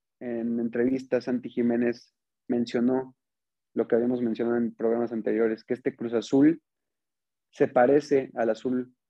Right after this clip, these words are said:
que quedó campeón, que este Cruz Azul tiene un muy buen ambiente anímico y que él, se ha conformado un grupo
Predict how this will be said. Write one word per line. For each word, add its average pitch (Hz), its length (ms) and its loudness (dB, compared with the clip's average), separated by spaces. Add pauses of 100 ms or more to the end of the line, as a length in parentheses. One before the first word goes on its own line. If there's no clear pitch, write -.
(260)
que 123 100 -8
quedó 117 180 2
campeón, 131 560 0 (280)
que 131 80 0
este 131 200 -2
Cruz 123 180 0
Azul 143 500 -2
tiene 139 180 -4
un 139 220 0
muy 175 180 4
buen 156 220 2
ambiente 131 440 -2
anímico 127 600 -6 (1300)
y 135 140 -4
que 123 500 4
él, 131 300 0 (120)
se - 140 -2
ha 139 160 4
conformado 139 520 -2
un 139 100 -4
grupo 139 420 -2